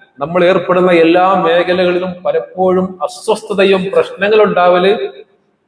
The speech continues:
ക്ഷമ കൈവിട്ടു പോകുമ്പോഴാണ്. ഒന്ന് ഇങ്ങോട്ട് പറഞ്ഞാൽ രണ്ട് അങ്ങോട്ട് പറഞ്ഞാൽ നമുക്ക് സമാധാനം കിട്ടുക. അതുകൊണ്ടാണ് ഇപ്പൊ കേരളത്തിലെ മുസ്ലിം സമൂഹം മൊത്തത്തിൽ ഉത്തരേന്ത്യൻ സമൂഹത്തിൽ നിന്ന് വ്യത്യസ്തമായി ക്ഷമയുള്ളവരാണ് ആ വിഷയത്തിൽ.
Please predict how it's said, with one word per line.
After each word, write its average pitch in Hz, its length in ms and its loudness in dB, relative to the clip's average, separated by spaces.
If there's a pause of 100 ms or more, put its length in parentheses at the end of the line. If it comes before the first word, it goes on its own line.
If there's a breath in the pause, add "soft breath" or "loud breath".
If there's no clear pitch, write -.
(200)
ക്ഷമ 190 240 0
കൈവിട്ടു 165 400 0
പോകുമ്പോഴാണ്. 139 500 0
ഒന്ന് 202 340 -2
ഇങ്ങോട്ട് 208 240 0
പറഞ്ഞാൽ 165 540 0
രണ്ട് 165 280 -4
അങ്ങോട്ട് 175 300 -4
പറഞ്ഞാൽ 156 400 0
നമുക്ക് 156 220 -2
സമാധാനം 147 400 0
കിട്ടുക. 139 180 -4
അതുകൊണ്ടാണ് 127 340 0 (1700)
ഇപ്പൊ 175 180 -4
കേരളത്തിലെ 254 460 4
മുസ്ലിം 262 400 2
സമൂഹം 285 420 4
മൊത്തത്തിൽ 233 760 0 (140)
ഉത്തരേന്ത്യൻ 262 540 0
സമൂഹത്തിൽ 262 520 2
നിന്ന് 254 160 0
വ്യത്യസ്തമായി 254 640 0
ക്ഷമയുള്ളവരാണ് 262 680 2
ആ 226 100 2
വിഷയത്തിൽ. 208 580 -6